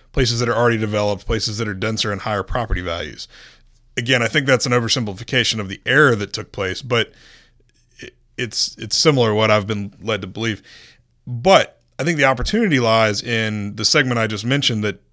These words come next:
that is not funded. There, because of the Blue Line extension, there's going to be an immense amount of rezoning, an immense amount of redevelopment,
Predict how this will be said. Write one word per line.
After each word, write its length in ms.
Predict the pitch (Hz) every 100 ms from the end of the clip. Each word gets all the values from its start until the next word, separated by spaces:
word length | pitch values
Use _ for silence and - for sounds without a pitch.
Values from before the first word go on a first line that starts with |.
| -
that 160 | 107 101
is 180 | 98 117
not 440 | 110 120 127 - _ _ _ _ _ _
funded. 560 | - 123 104 95 92 107 - _ _ _ _
There, 460 | 135 120 131 131 127
because 440 | 117 120 165 175
of 60 | 160
the 80 | 127
Blue 160 | 131
Line 180 | 120 113
extension, 360 | 95 160 143 123
there's 140 | 107
going 200 | 143 139
to 60 | 117
be 180 | 120
an 60 | 110
immense 420 | 104 120 156 143
amount 320 | 120 110 107
of 220 | 107 98 98
rezoning, 540 | 101 95 135 135 120
an 60 | 107
immense 240 | 131 139
amount 260 | 120 110 101
of 60 |
redevelopment, 720 | 110 101 95 117 120 107 101